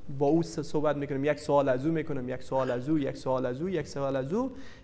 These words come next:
اینهاست که انسان را، این باور و یقین انسان را، اه، زیاد می‌سازه.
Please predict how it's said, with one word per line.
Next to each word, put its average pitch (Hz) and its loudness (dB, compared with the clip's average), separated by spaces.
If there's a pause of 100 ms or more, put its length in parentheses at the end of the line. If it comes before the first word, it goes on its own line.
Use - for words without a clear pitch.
(140)
اینهاست 196 6
که 196 2
انسان 190 2
را، 233 4 (800)
این 151 -2 (440)
باور 135 6
و 131 2
یقین 135 0
انسان 196 0
را، 202 2
اه، 220 -2 (1000)
زیاد 139 6
می‌سازه. - -6